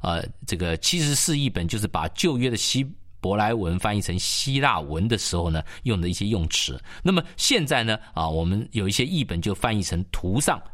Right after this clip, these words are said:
或者缝上去。啊，那在约伯记十三章的第四节里面，他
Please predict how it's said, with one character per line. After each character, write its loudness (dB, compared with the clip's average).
或 2
者 -4
缝 -2
上 2
去。 -2
啊， -4
那 2
在 2
约 4
伯 0
记 0
十 2
三 4
章 2
的 2
第 -2
四 2
节 0
里 2
面， 2
他 2